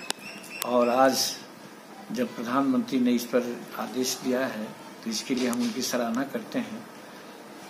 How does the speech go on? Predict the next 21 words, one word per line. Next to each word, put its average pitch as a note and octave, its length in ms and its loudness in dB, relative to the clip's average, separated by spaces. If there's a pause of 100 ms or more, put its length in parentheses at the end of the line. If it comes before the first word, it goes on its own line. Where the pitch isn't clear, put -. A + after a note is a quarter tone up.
(100)
लेकिन B2 260 2
बिहार B2 280 4
सरकार C3+ 380 2
से C#3+ 180 0
भी D3+ 120 0
अनुरोध C3+ 400 4
करते A#2 260 -2
हैं G#2+ 280 -2 (580)
कि A#2 60 -4
हाथ C3+ 280 2
खड़ा C3 360 4
नहीं A#2+ 260 4
करें, B2 300 -2 (600)
अपने A#2 280 0
सीमित D3 360 2
संसाधन B2 680 0 (200)
या B2+ 80 2
जो B2+ 220 2
भी G3 120 8
संसाधन A#2+ 680 2
हो, D3 140 -4